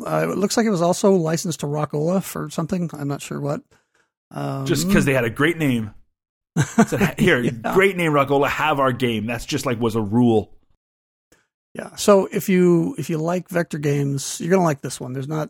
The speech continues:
Speaker 1: there's not a lot to dislike other than, uh, it is, even with the color overlay, it is kinda monochromatic. You definitely, if you're playing this on maim,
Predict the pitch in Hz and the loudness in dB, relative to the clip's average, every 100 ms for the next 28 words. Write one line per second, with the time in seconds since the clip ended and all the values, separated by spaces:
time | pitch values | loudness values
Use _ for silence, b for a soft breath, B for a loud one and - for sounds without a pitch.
0 | - 160 147 190 175 160 160 - - 131 | -8 -4 2 4 4 4 2 0 -10 -4
1 | 190 - 170 165 147 143 143 139 - B | -2 2 0 2 0 0 0 -2 -4 B
2 | B B B - 147 151 160 180 156 185 | B B B -10 -4 2 6 6 6 4
3 | 180 190 175 156 147 - 175 165 160 156 | 6 6 6 4 4 4 4 6 4 2
4 | 160 151 151 147 147 - 151 143 135 143 | 2 2 2 0 -2 -2 -2 0 2 2
5 | 139 143 139 139 - 143 147 165 165 175 | 0 -4 -2 -2 -2 -4 0 2 4 4
6 | 147 139 156 143 190 202 190 - 160 156 | 4 4 2 2 4 8 6 6 4 6
7 | 160 160 | 6 4